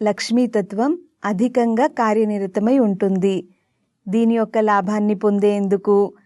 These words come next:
జాగరణ చేయమని శాస్త్రం చెబుతుంది. ఈరోజు రాత్రి లక్ష్మి అన్ని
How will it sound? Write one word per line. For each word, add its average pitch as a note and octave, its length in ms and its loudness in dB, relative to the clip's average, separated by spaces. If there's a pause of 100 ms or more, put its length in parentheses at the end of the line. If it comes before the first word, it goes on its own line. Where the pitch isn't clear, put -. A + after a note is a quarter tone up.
(320)
జాగరణ A3 480 0
చేయమని G#3 680 0 (120)
శాస్త్రం A3+ 560 -2
చెబుతుంది. F#3+ 760 -2 (960)
ఈరోజు D#4+ 440 2
రాత్రి G#3 680 0 (260)
లక్ష్మి G#3+ 640 -2
అన్ని A3 340 2